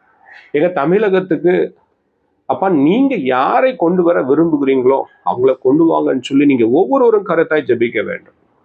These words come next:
பாருங்க, போன முறை பாராளுமன்ற தேர்தலுக்காக நம்ம அனைவரும் ஜெபித்தோம். பாராளுமன்ற தேர்தலுக்காக, அஹ், நம்ம அதிகமாய் கடந்த, கடந்த முறை பாராளுமன்ற தேர்தலுக்காக அதிகமாய் ஜெபித்த போது,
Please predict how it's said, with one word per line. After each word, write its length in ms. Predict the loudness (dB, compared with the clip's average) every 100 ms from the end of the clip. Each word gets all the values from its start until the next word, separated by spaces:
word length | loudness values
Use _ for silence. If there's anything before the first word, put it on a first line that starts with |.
| _ _ _ _ _ _ _
பாருங்க, 400 | -2 -2 0 -2
போன 260 | 0 0 0
முறை 520 | 0 0 0 0 -2 -2
பாராளுமன்ற 640 | -2 0 -2 -2 -2 -2
தேர்தலுக்காக 880 | 0 0 2 2 0 -2 0 -2 -4 -8 -20 _ _ -4
நம்ம 200 | -2 0
அனைவரும் 440 | 0 0 0 0 -2
ஜெபித்தோம். 380 | -4 -2 -6 -6 _ _ _ _ _ _ _
பாராளுமன்ற 600 | -2 0 0 0 0 0
தேர்தலுக்காக, 880 | 0 2 2 0 0 -2 0 0 -2 -6 _ _ _ _ _ _ -6
அஹ், 120 | -2
நம்ம 200 | 0 0
அதிகமாய் 440 | 0 0 0 0
கடந்த, 680 | -2 -2 0 2 2 2 -2
கடந்த 520 | -2 -2 0 2 2 2
முறை 300 | 0 0 0
பாராளுமன்ற 600 | 0 -2 0 -2 -2 -4
தேர்தலுக்காக 480 | -2 -2 -2 -2 -2
அதிகமாய் 520 | 0 -2 -2 0 -2
ஜெபித்த 420 | -2 -2 -4 -4 -4
போது, 500 | -2 0 0 -2